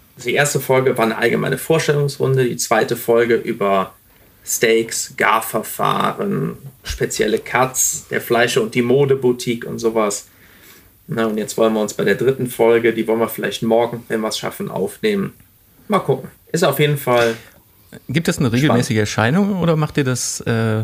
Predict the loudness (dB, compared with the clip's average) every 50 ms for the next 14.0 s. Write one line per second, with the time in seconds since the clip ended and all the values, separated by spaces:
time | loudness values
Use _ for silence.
0 | -4 -8 -6 -2 0 2 2 2 0 -2 -6 -12 -16 -20 -20 -20 -20 _ -20 _
1 | -20 _ _ _ _ _ -20 -20 -20 _ -4 -2 -2 0 2 2 0 0 0 -4
2 | -4 -4 -6 -16 -20 -20 _ _ _ _ -20 -20 -20 -14 -8 -6 -4 0 2 2
3 | 4 4 4 4 2 2 0 0 2 2 2 2 2 0 0 0 0 0 0 0
4 | 0 0 0 0 0 0 0 0 0 0 -2 0 0 0 -2 0 0 2 2 4
5 | 4 4 2 0 -2 -6 -10 -14 -18 -20 -20 -12 -4 0 2 2 2 2 0 -2
6 | 0 2 2 2 2 0 -4 -2 0 0 0 2 0 -2 -2 -2 -6 -4 -4 -4
7 | -4 -4 -8 -10 -10 -10 -10 -12 -10 -10 -10 -10 -10 -10 -12 _ _ _ _ _
8 | _ _ _ _ _ _ _ _ _ _ _ _ _ _ _ -8 -6 -6 -6 -10
9 | -12 -12 -12 -14 -14 -16 -20 _ _ _ _ _ _ _ _ _ _ _ _ _
10 | _ _ _ _ _ _ _ _ _ _ _ _ _ _ _ _ _ _ _ _
11 | _ _ _ _ _ _ _ _ -8 -6 0 2 2 2 2 0 -2 -2 0 -2
12 | -2 -2 -2 -4 -2 0 0 0 0 0 0 0 0 2 2 2 2 0 -4 -14
13 | -20 -20 -20 -20 _ _ -18 -18 -18 -18 -12 -8 -2 0 2 2 4 2 2